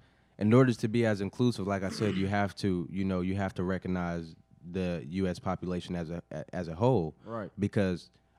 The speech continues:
Speaker 1: I feel like there, there, every race that actually resides here has played in a, um, an important role,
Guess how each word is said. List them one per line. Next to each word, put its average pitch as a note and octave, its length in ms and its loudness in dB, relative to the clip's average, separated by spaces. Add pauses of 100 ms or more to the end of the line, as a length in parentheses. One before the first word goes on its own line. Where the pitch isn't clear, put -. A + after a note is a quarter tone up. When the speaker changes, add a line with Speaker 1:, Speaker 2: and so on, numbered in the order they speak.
Speaker 1:
I G#2+ 80 0
feel A#2+ 180 2
like G2+ 240 0
there, G#2 280 2 (120)
there, F#2+ 480 -2
every C#3 320 4
race G2 400 0
that F#2 160 0
actually F2+ 320 -2
resides E2+ 460 -2
here F2 160 -2
has F2+ 200 -6
played F#2 280 -4
in E2+ 100 -2
a, D#2+ 180 -6
um, D#2+ 380 -6 (300)
an E2+ 140 -6
important F2+ 800 0 (140)
role, F2 560 2